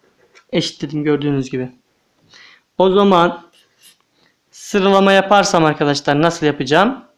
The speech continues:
Buna göre en küçük hangisi? Tabanı küçük olan değil mi?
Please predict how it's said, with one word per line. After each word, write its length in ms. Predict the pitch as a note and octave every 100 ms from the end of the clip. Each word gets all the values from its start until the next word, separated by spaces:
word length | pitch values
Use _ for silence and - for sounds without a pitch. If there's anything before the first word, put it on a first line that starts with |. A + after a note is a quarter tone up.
| _ _ -
Buna 160 | D#3+ D3
göre 560 | C#3 C3 D3 G#3 - - _ _ _ _
en 220 | - G#3 G#3+
küçük 280 | - -
hangisi? 800 | - A3 A3+ G3+ - A#3 D#4+ - _ _ _ _ _ _
Tabanı 380 | G3 F3+ G3+ A3
küçük 260 | - -
olan 260 | E3+ D#3+ D#3
değil 200 | G#3+ C4
mi? 320 | F3+ C#3+ -